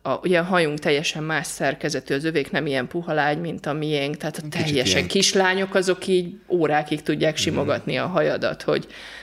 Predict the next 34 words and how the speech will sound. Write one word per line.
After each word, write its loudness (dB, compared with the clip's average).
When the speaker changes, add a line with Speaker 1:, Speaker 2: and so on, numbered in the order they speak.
Speaker 1:
„Úristen, 0
micsoda -2
hajad 0
van.” -4
És 0
egy, 2
egy 2
ilyen 4
nagyon-nagyon, 0
akár 2
felnőtt, -2
akár 0
gyerek 0
jellemző 0
az 0
indokolatlan -2
tisztelet. -4
Tehát, -4
hogy, 0
ö, 2
nagyon 0
felnéznek -4
a -6
fehér 0
emberre, 2
nagyon 2
beléjük -2
van -4
nevelve, -2
hogy -4
mi, -4
mi -4
többek -6
vagyunk. -8